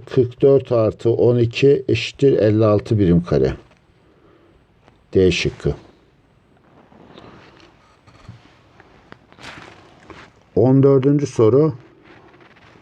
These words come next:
Dörtgenin alanını istiyor. Şimdi şunu şöyle birleştirirsem dokuz, on iki, on beş üçgeni.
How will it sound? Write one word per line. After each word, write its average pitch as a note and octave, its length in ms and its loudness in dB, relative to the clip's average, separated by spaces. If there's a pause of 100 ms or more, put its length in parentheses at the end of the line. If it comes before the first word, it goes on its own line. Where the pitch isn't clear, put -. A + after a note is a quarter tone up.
(800)
Dörtgenin C#3+ 500 2
alanını C#3 400 0
istiyor. D#2 520 -6 (1040)
Şimdi A#2+ 300 -6
şunu C#3 300 0
şöyle C#3 1040 2
birleştirirsem A#2+ 920 0 (840)
dokuz, C3+ 560 0 (120)
on C3+ 200 0
iki, C3+ 300 0
on B2+ 300 0
beş A#2+ 260 0
üçgeni. D2 480 -4